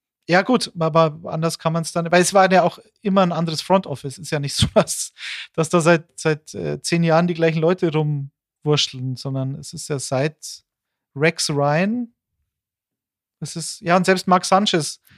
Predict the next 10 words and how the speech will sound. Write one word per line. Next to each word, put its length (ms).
hat 160
sie 100
ins 180
A 60
F 140
C 120
Championship 460
ge-, 120
Game 220
gebracht, 420